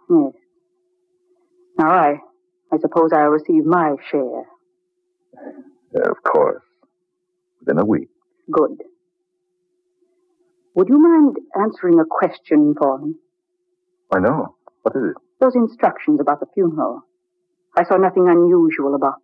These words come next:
Speaker 1: them.
Speaker 2: There wasn't anything unusual.
Speaker 1: But just what were these secret instructions Mister Craig left for you in a sealed envelope marked, "To be read immediately following my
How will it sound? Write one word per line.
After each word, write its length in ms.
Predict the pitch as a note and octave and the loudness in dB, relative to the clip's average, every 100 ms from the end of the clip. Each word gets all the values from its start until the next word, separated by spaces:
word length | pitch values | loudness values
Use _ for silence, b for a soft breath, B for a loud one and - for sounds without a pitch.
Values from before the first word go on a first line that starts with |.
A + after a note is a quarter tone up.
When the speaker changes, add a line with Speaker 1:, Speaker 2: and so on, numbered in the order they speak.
| - | -10
Speaker 1:
them. 160 | C4 - _ _ _ _ _ - | -10 -10 _ _ _ _ _ -2
Speaker 2:
There 120 | E3 | 0
wasn't 300 | D2 A3 B3+ | 0 0 0
anything 340 | B3 E3+ D3+ | 0 -2 -4
unusual. 420 | C#3+ C#3+ B2+ - - | -4 -6 -8 -12 -4
Speaker 1:
But 120 | F#3 - _ _ _ _ _ _ _ - | -4 -4 _ _ _ _ _ _ _ -4
just 160 | D#4 D#4 - | -4 -4 -4
what 240 | C#4 - | -4 -2
were 260 | A#3 B3+ A3 | 0 2 0
these 240 | G#3 G3+ _ | -4 -6 _
secret 260 | C4 - G#3 | -12 -4 0
instructions 680 | F3+ E3+ - - - F3 | 0 -2 -6 -6 -4 0
Mister 260 | F3+ G3 F3+ | 0 -2 -6
Craig 420 | - - G3+ C#3+ | -6 -2 -2 0
left 220 | D#3 D#3+ _ | -2 -2 _
for 160 | - D#3 | -4 -2
you 140 | D3+ | 2
in 80 | D3 | 0
a 60 | D3+ - | 0 -2
sealed 240 | B3 F#3 | 0 0
envelope 400 | A3 F#3+ D3+ C#3+ F3+ | 0 -2 -2 -2 0
marked, 300 | F3 E3+ - b b b _ _ | 0 0 -8 b b b _ _
"To 60 | G3 | -2
be 180 | F#3+ G3+ | 2 4
read 260 | A#3+ B3+ | 4 4
immediately 580 | A3 A3+ A#3 G#3 - G3 G3 | 4 2 0 0 0 -2 -2
following 380 | A3 G#3+ F#3+ F3+ | -2 0 0 0
my 220 | F#3+ F#3 | 0 -2